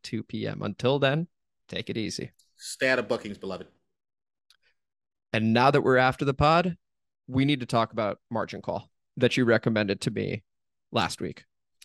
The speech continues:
Speaker 1: Sat down, watched it,
Speaker 2: Mm-hmm.
Speaker 1: loved it.
Speaker 2: So good.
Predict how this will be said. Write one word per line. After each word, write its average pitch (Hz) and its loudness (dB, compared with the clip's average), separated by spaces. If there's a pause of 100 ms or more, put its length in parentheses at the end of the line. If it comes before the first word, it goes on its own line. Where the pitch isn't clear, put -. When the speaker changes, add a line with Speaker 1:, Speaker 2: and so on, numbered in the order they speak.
(200)
Speaker 1:
Sat 170 4
down, 165 6 (640)
watched 160 6
it, 196 4
Speaker 2:
Mm-hmm. 127 -12 (920)
Speaker 1:
loved 120 4
it. - -6 (760)
Speaker 2:
So - -12
good. - -20